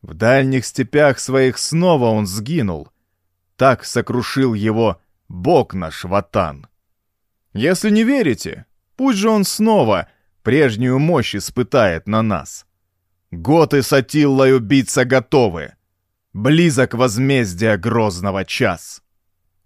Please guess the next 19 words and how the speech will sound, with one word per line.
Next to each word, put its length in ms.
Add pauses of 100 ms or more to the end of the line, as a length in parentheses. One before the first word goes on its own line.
(200)
Дагар 420
закончил 640
таким 440
звучным 600
ликующим 640
аккордом, 580 (380)
как 160
будто 240
сам 320
Геймдал 720
призывал 460
богов 360
к 80
нападению 640
на 100
великанов 680
при 140
конце 400
мира. 540